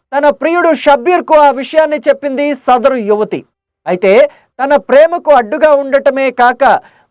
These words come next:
ప్రియురాలుని వేధించడంతో కానిస్టేబుల్ ఫరూక్ను అడ్డు తొలగించుకోవాలనుకున్నాడు షబ్బీర్. అందుకు పక్కా ప్లాన్ వేశాడు షబ్బీర్. మంగళగిరి నుండి కానిస్టేబుల్ నేరుగా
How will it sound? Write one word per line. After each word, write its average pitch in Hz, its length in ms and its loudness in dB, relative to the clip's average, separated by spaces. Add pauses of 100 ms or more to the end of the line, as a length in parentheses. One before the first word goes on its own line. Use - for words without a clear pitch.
ప్రియురాలుని 311 840 -4
వేధించడంతో 294 920 0 (120)
కానిస్టేబుల్ 302 640 0
ఫరూక్ను 302 760 -2 (340)
అడ్డు 262 320 0 (160)
తొలగించుకోవాలనుకున్నాడు 302 1160 0
షబ్బీర్. 226 480 0 (420)
అందుకు 202 300 -4 (220)
పక్కా 262 400 0
ప్లాన్ 285 480 -2
వేశాడు 294 540 0
షబ్బీర్. 226 480 -2 (400)
మంగళగిరి 302 580 0
నుండి 294 320 -2
కానిస్టేబుల్ 285 840 0
నేరుగా 294 520 2